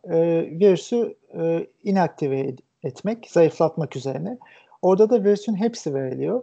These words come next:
E, aynı şey orada da geçerli. Eğer, e, sizin vücudunuz virüsün,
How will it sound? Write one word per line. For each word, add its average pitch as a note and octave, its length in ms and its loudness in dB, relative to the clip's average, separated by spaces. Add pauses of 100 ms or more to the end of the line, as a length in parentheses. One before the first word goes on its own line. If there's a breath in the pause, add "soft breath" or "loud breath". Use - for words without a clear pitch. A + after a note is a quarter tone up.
E, D#3+ 180 4
aynı G3+ 380 2
şey G3 260 4
orada F3+ 260 4
da E3 60 6
geçerli. C3+ 520 -4
Eğer, E3+ 440 2 (520)
e, C#3+ 220 -2
sizin F3 420 0
vücudunuz D3 760 -2
virüsün, E3+ 640 0